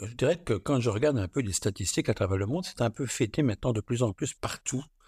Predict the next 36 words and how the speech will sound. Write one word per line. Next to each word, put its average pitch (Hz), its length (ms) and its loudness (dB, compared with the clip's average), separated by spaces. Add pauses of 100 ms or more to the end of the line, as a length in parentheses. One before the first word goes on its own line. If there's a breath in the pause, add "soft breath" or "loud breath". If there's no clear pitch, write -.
(340 soft breath)
Euh, 98 140 2
fut - 180 0
un 123 140 4
temps 135 160 4
où 110 60 2
c'était - 240 0
vraiment 110 340 2
anglo-saxon 104 720 2
et, 95 320 -6 (400 soft breath)
et - 120 -6
très 123 360 4
nord-américain, 107 960 2
ainsi 104 340 -4
que, 98 400 0 (220)
bon, 104 360 0
anglo-saxon, 95 560 0
comme 104 140 2
je 87 60 0
dis, 101 100 2
l'Angleterre, 98 640 2
ces - 140 -6
pays-là. 165 320 -6 (340 loud breath)
Mais 120 80 -2
maintenant, 185 460 2
euh, 120 280 4
il 120 80 -4
semble 180 280 0
un 123 100 4
peu 135 160 -4
partout 165 400 0
à 160 80 4
travers 123 260 2
la 127 120 2
planète, 123 500 0
au 120 80 2
Japon, 135 680 0